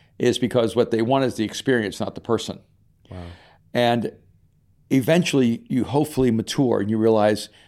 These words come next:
Speaker 1: life isn't about things or experiences. Life is about people. And when you make people your value, you enjoy things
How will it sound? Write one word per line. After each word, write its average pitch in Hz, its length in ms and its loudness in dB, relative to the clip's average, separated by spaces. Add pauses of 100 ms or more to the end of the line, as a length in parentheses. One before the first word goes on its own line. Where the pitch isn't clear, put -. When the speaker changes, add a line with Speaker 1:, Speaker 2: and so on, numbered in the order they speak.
Speaker 1:
life 107 240 -4
isn't 120 240 2
about 107 260 -2
things 107 260 -6
or 104 80 -4
experiences. 104 720 -8 (240)
Life 117 180 -2
is 95 100 -6
about 90 220 -4
people. 101 560 -4 (420)
And 117 160 0
when 117 120 0
you 113 80 0
make 113 260 -2
people 143 420 2
your 104 180 0
value, 104 600 0 (220)
you 113 140 0
enjoy 117 400 2
things 101 500 -6